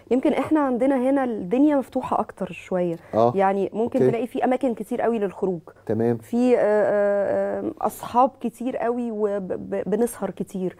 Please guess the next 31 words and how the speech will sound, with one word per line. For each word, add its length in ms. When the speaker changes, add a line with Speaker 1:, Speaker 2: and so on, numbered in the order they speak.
Speaker 2:
آه. 300
Speaker 1:
آه، 160
Speaker 2:
آه. 600
Speaker 1:
ما 100
بنصحاش 420
بدري 420
Speaker 2:
فهمت 160
Speaker 1:
زيهم. 160
Speaker 2:
قصدك. 260
Speaker 1:
آه، 240
لا، 200
أنا 80
أقصد 240
إن 100
هم 200
ممكن 240
Speaker 2:
مم. 60
Speaker 1:
يكون 200
عندهم 580
وقت 320
كافي. 460
Speaker 2:
بالظبط، 400
ما 80
أنا 120
قصدي 200
كده. 180
Speaker 1:
إن 80
هم 340
يبقوا 420
قاعدين 260
Speaker 2:
متفرغين. 540